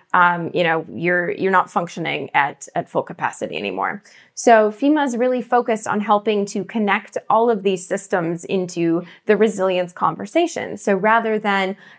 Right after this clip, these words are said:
just looking at structures, we wanna look at, you know, the electric grid. Um, it doesn't matter how strong your building is if the electricity is not gonna be working. So yeah, infrastructure is, um, you know, it, it's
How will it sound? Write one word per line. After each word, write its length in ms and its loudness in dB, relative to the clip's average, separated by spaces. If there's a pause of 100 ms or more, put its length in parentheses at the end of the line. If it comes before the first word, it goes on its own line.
(120)
just 320 2
looking 280 2
at 100 -2
structures, 640 0
we 180 2
wanna 300 0
look 220 0
at, 340 2 (260)
you 80 -4
know, 140 4
the 140 4
electric 520 2
grid. 360 0 (180)
Um, 360 6
it 280 -2
doesn't 260 2
matter 220 2
how 160 2
strong 420 0
your 120 0
building 380 2
is 320 -4
if 200 -6
the 80 -2
electricity 560 -4
is 100 -10
not 140 -8
gonna 140 -12
be 160 -12
working. 400 -14 (260)
So 280 8
yeah, 260 6
infrastructure 920 2 (260)
is, 520 4
um, 520 4
you 100 0
know, 120 6
it, 180 4
it's 260 4